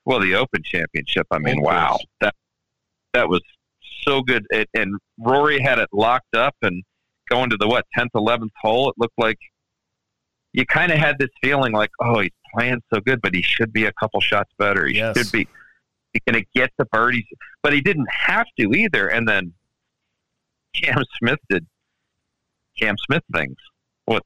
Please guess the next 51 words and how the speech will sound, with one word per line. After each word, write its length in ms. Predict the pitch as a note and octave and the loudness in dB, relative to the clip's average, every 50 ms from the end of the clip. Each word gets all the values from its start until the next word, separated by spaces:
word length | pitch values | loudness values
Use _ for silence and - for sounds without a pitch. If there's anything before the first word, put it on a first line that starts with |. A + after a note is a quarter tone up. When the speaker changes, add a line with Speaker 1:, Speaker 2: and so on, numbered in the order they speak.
| _ - | _ -2
Speaker 1:
what 160 | B2 A#2+ A2+ | -2 0 0
a 60 | G#2 - | -2 -4
Speaker 2:
Yeah, 200 | - E2+ E2+ E2 | -8 -10 -10 -10
that 200 | D#2 E2 F2 - - | -8 -8 -10 -10 -10
back 160 | F#2+ F#2 F2+ | -8 -6 -4
Speaker 1:
<laughs> 100 | - - | -4 -2
Speaker 2:
nine 140 | G2+ F#2+ F#2+ | -2 0 0
Speaker 1:
that 100 | F#2 - | 0 0
Speaker 2:
was 120 | - D#3 | 0 -2
Speaker 1:
guy 160 | - - C3+ B2+ | -2 0 0 0
Speaker 2:
crazy. 320 | - E2+ D2 D#2 D#2 D2+ - - _ _ _ _ _ _ _ _ _ _ _ _ _ _ _ _ - | 0 -2 -4 -8 -10 -10 -12 -16 _ _ _ _ _ _ _ _ _ _ _ _ _ _ _ _ -2
Speaker 1:
Does 120 | F3+ E3+ D3 - | -2 -2 0 -2
anybody, 640 | D#3+ E3 G3 A#3+ C4 G#3 A#3 F#3+ F#3 F3+ F3 D#3 - - - | -2 0 2 2 0 2 2 2 2 2 0 0 -2 -4 -4
has, 160 | - E3+ D#3 D3+ - _ - - - - - - - - _ _ _ _ _ _ _ - | -2 -2 -2 -4 -8 _ -8 -6 -6 -4 -4 -6 -6 -8 _ _ _ _ _ _ _ 0
Bob, 260 | F3 G3 G#3+ A3 G#3 - - - | 2 2 2 2 0 -4 -6 -4
can 160 | - D3 D#3 | -2 0 2
we 120 | A3 D#4 - - | 2 0 0 0
think 120 | G#4 G#4+ - | -2 -2 -2
of, 120 | F4 F#3+ - - _ _ _ _ _ _ _ _ _ _ _ _ _ _ _ _ _ _ | -2 -4 -4 -8 _ _ _ _ _ _ _ _ _ _ _ _ _ _ _ _ _ _
that 120 | - - - | -4 -2 0
guy's 180 | G#4+ A4 G4+ - - | 2 0 0 0 0
just 140 | - - - | -2 -2 0
got 180 | - D3+ A#2+ - - _ - | 0 0 0 0 -2 _ -2
ice 160 | C#3+ D#3 D3 - - - | 0 0 -2 -2 -2 0
water 280 | B2+ A#2 A2+ G#2 G#2 G2 | 2 2 4 4 2 2
in 80 | F#2+ | 0
his 120 | G2 F#2 - - | -2 -4 -2 -2
veins. 300 | G2+ F#2+ F2+ E2+ E2+ F2+ - | -2 0 0 -2 -4 -6 -4
When 160 | - G#2+ G#2+ G#2+ - C#3 | -2 0 0 -2 -2 -2
does, 160 | - G#3 G3 - - _ | 0 0 0 -2 -2 _
you, 160 | E3 E3+ G#3 F#3 - | 0 2 2 2 2
he 100 | C4+ A3+ | 0 -2
cannot 460 | - - - A#3 A#3+ A3+ A3 G#3 - | 0 0 2 2 4 4 2 2 0
miss 120 | E3+ F#3+ - - | -2 -2 -2 -4
a 60 | - - C#3 | -4 -2 -2
ten-foot 320 | C3 B2 - - B2+ - - | -4 -2 -2 -2 -4 -2 0
putt 140 | - D3+ - - | 0 -2 0 0
when 120 | A2+ G#2+ | -2 -2
he 60 | G#2 | 0
has 120 | G2+ G2+ G2+ _ - | -2 -2 -2 _ -4
to 40 | |
make 200 | F2+ G#2 C3+ D3 - | -2 -2 -2 -2 -4
it. 140 | - - - - - E3+ C#3+ | -6 -10 -10 -10 -8 -6 -2
He 100 | - - | 0 0
just 240 | D3+ - E3 C3+ - | 0 0 -2 -4 -2
can't. 220 | - C#3+ F#3 G3+ - - A2+ _ _ | -2 -2 -2 -2 -4 -8 -14 _ _
Speaker 2:
<laughs> 80 | A#2 - _ _ G#2+ - _ _ _ _ | -20 -20 _ _ -20 -20 _ _ _ _
Speaker 1:
It's 160 | - - - - - | -8 -8 -8 -4 -2
going 320 | F3+ F3 E3+ F3+ F3+ D#3+ | 0 2 2 2 2 2
dead 220 | C#3+ E3+ D#3 D#3+ D3+ - - | 2 2 2 0 -2 -2 -2
center. 240 | F3 F#3+ G#3 E3 G2+ | 0 0 0 -2 -4